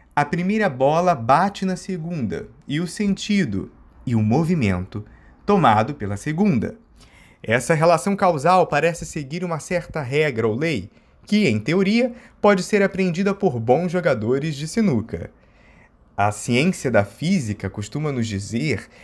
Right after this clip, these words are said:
que podemos apreender essas regularidades nas relações causais entre os objetos físicos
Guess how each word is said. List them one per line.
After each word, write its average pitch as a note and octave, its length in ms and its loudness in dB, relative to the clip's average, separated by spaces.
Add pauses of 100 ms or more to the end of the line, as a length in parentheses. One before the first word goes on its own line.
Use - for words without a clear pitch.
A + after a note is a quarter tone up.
(140)
que - 80 -6
podemos F#3 480 2
apreender F3+ 760 0
essas C3 320 -4
regularidades A#2 1040 0
nas A#2 180 -6
relações A2 540 -4
causais G2+ 560 -2
entre G2+ 220 -8
os G2+ 120 -6
objetos G2 640 -4
físicos D#3 840 -6